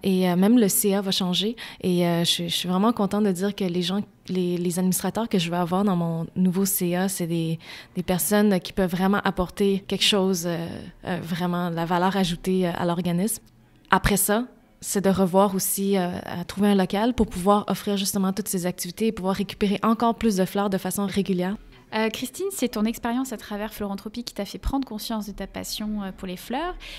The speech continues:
Speaker 2: Ce projet bénévole a aussi développé ton côté entrepreneurial, la preuve que l'implication dans la communauté, euh, agit comme un, un révélateur. Aujourd'hui, comment tu partages ton temps entre ton entreprise et Florentropie ?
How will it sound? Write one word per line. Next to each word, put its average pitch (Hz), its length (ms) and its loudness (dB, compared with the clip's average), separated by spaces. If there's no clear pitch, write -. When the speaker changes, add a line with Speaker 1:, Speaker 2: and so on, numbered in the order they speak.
Speaker 2:
Ce - 180 -2
projet 269 360 2
bénévole 233 340 0
a 233 100 2
aussi 214 280 -4
développé 247 420 -2
ton 220 140 -6
côté 220 320 -6
entrepreneurial, 208 840 -4
la 196 100 -4
preuve - 400 -4
que - 120 -6
l'implication 190 580 -6
dans 220 60 0
la 196 100 -2
communauté, 190 800 -4
euh, 180 160 -6
agit 196 300 -6
comme 190 220 -4
un, 175 320 -10
un 185 100 -4
révélateur. 190 640 -6
Aujourd'hui, 247 400 2
comment 294 220 2
tu - 100 -6
partages 240 400 -4
ton 208 160 -2
temps 240 300 -6
entre 220 200 -10
ton 202 200 -8
entreprise 214 720 -8
et 220 80 -4
Florentropie ? - 720 -12